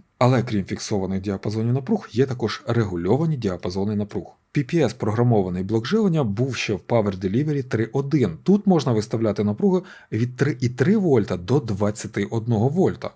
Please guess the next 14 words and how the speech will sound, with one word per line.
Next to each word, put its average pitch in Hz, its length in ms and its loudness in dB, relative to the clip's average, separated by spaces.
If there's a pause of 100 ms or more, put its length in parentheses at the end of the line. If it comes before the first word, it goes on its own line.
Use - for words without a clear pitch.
(160)
І 117 100 2
напруга 127 420 2
тут 202 200 -2
може 135 240 -2
змінюватись 120 600 0
з - 80 -8
кроком 113 460 0
двадцять 98 460 -2
мілівольт. 127 460 2
Тобто, 113 260 -4
якщо 107 240 -2
потрібно 175 420 0
споживачу, 127 560 -2
наприклад, 107 460 -2